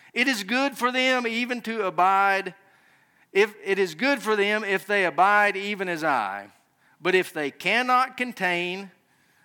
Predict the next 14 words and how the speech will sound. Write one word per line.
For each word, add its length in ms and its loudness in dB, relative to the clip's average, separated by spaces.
let 320 -2
them 200 -4
marry, 520 -4
for 220 -6
it 100 -4
is 160 -10
better 380 -4
for 160 -14
them 240 -10
to 40 -10
marry 480 -10
than 180 -10
to 60 -14
burn." 520 -14